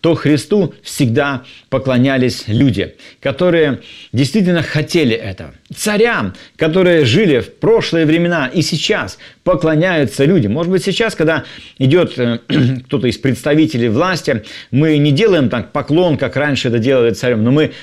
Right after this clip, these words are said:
почитаем его. То есть поклонение — это особое почтение, это особое уважение, это значит примирение с тем, что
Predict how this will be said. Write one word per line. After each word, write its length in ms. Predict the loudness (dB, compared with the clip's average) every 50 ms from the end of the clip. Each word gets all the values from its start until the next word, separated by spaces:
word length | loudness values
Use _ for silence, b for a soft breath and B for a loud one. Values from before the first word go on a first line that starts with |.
| B B _
почитаем 680 | -2 -2 0 0 -2 -2 -2 -4 -4 -2 -2 -2 -2
его. 200 | -2 -2 -2 -2
То 100 | -2 0
есть 160 | -2 -2 -2 -2
поклонение — 680 | -4 -4 -2 -2 0 0 2 2 2 2 0 -2 B B B B B B
это 200 | -2 0 0 0
особое 560 | -2 -2 -4 -6 -2 0 2 2 4 4 2 0
почтение, 680 | -2 -4 -4 -4 -4 -6 -4 0 2 2 2 2 0 -2
это 140 | -2 -4
особое 400 | -4 -2 0 2 2 2 0 B B B B B
уважение, 680 | 0 2 2 2 2 0 2 2 2 2 2 2 0 -2
это 220 | -2 -2 -2 0 0
значит 340 | 0 0 -2 -4 -6 -4 -2
примирение 680 | 0 2 4 4 4 4 4 2 2 2 2 0 0
с 100 | -2 -2
тем, 220 | -2 0 0 0
что 280 | -2 -2 0 -2 -2